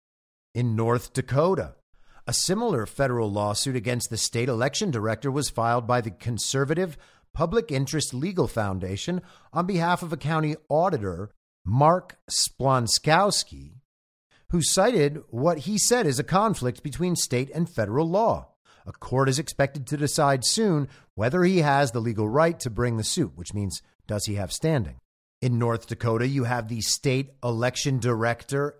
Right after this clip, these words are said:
Erica White, asking for that case to be dismissed. They want extra time to collect mail-in ballots.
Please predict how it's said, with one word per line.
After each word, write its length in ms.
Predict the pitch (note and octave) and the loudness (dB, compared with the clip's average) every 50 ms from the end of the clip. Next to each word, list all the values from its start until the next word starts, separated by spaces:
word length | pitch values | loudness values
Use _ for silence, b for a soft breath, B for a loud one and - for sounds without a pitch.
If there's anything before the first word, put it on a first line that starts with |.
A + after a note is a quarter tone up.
| _ | _
Erica 360 | - B2+ B2 B2+ B2+ - B2+ A#2 | -2 0 0 0 0 -2 -2 -4
White, 460 | G2+ E2+ F2 A2 A2 A2+ B2 D3 - b b b b b | -4 -4 0 0 2 2 0 -2 -6 b b b b b
asking 400 | - B2 B2+ C3 C3 - C#3+ C3+ | -6 -4 -2 -2 -2 -2 -4 -4
for 140 | B2 - C#3 | -2 -2 0
that 320 | B2 B2+ A#2+ A#2 - - - | 2 2 0 0 -4 -10 -4
case 340 | - C#3 C3 C3+ A#2+ - - | -2 0 0 0 0 -2 -4
to 100 | - A2+ | -6 -8
be 460 | G2 F2+ A#2 A#2 A#2+ A#2 A#2 G#2 - b b _ _ _ _ - | -4 -2 -2 0 0 0 -2 -4 -8 b b _ _ _ _ -4
dismissed. 800 | F#2+ C3 C3 - - - A2 A2+ A#2 B2 C3+ C#3 - - - - _ _ _ _ _ _ _ _ - | -2 0 2 2 0 0 0 0 0 0 0 -2 -4 -6 -8 -16 _ _ _ _ _ _ _ _ -2
They 180 | G#2 B2 B2 | 0 2 2
want 340 | C3 C3 C#3+ C#3 C3 C3 C3 - | 4 4 6 6 6 4 2 0
extra 380 | - C3+ C3 - - - C3+ | -4 -4 -2 -4 -4 -4 -4
time 400 | A#2 - C3+ B2+ B2 B2 B2+ B2+ | -2 2 2 4 4 4 2 0
to 120 | A2+ C#3 C#3+ | 0 -2 -4
collect 440 | - - C#3 C3 B2+ A#2+ B2 - G#2+ | 0 0 2 4 2 2 0 -2 -2
mail-in 500 | A2+ A#2+ A#2+ A#2+ A#2+ A#2+ B2 A#2 A2+ G#2+ | 0 0 0 0 0 0 0 0 0 0
ballots. 540 | G#2+ A2 A2 G#2+ A2 B2+ C#3 - - - | 2 2 2 2 2 0 -2 -4 -6 -8